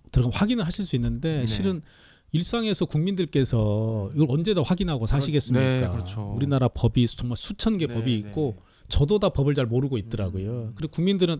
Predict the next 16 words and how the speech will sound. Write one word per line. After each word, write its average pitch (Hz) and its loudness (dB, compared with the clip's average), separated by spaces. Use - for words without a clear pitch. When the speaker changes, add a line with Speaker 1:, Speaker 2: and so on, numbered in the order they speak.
Speaker 1:
법을 156 0
사실은 160 -2
아실 131 4
이유도 165 2
없을 175 0
거예요, 127 0
어떻게 120 4
Speaker 2:
음. 110 2
Speaker 1:
보면. 98 2
국민들이 196 2
상식적이고 165 2
합리적으로 208 2
사시는 190 2
분들은 131 2
당연히 175 4
법이 151 0